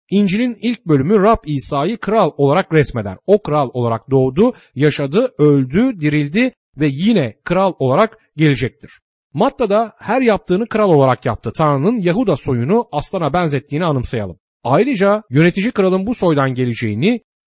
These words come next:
ve Şiro gelene dek krallığın Yahuda'dan ayrılmayacağı da Yaratılış kırk dokuzuncu bölüm dokuz ve onuncu ayetlerde ve Vahiy beşinci bölüm beşinci ayetlerde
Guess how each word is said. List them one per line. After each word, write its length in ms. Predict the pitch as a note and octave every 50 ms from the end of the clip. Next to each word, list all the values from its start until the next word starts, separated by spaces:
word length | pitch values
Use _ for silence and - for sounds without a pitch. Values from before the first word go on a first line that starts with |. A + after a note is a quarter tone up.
| _ -
ve 180 | C3+ D#3 C#3+
Şiro 420 | - - - B3 B3+ A#3 E3+ A2+ F#2 _ _ _ -
gelene 320 | B2+ C3 C#3 E3+ A3 A#3+
dek 220 | A3+ A3 A3 -
krallığın 580 | - E3+ D#3+ D#3 D#3 D3+ C#3+ C#3+ D#3+ G#3+ B3+ A3+ _ _ _ _ -
Yahuda'dan 600 | B2+ D#3 F3+ A#3+ C4+ A3+ E3+ F#3 G#3 A3+ A#3+ G#3+ _ _
ayrılmayacağı 800 | C#3 C#3 D3 D#3 A3+ C#4 B3 G3+ E3 C3 B2 C#3+ C3+ C3 B2
da 160 | C#3 F#3 A3 G3+
Yaratılış 580 | D#3 D3+ D3 D3 C3 C#3+ G3+ B3 - - - _ _ _ _ _
kırk 200 | - E3+ D#3+ _
dokuzuncu 460 | - D#3+ C#3+ D3+ D3 E3 E3 D3 D3+ C3+
bölüm 280 | C#3 D3+ G3 A3+ G#3 - _ _ _ _ _ -
dokuz 420 | D3+ E3 - - B3+ B3+ A3 F3+
ve 100 | F3 E3+
onuncu 400 | - - C#3+ C#3+ C#3+ C#3 C3 D3+
ayetlerde 580 | C#3+ C3 B2+ B2 _ - B2 A#2 A2 G#2+ A2+ G#2+
ve 220 | A#2 B2 B2 B2
Vahiy 340 | D3 G3+ G#3 E3+ F#3 G3+ G#3+ _ _ _ _ _ _ _
beşinci 380 | C3 C#3+ - - E3+ E3+ G#3 A3
bölüm 260 | F#3+ F3+ G#3 A3+ G#3+ _ _ _ _ _ B2+
beşinci 420 | D#3 C#3+ - F#3+ F#3+ G3 G3 B3+
ayetlerde 880 | A#3 F#3 D#3+ C#3+ C#3+ C#3 _ D3 C3+ C3 C3 B2 B2+ F3+ G3+ A3 A3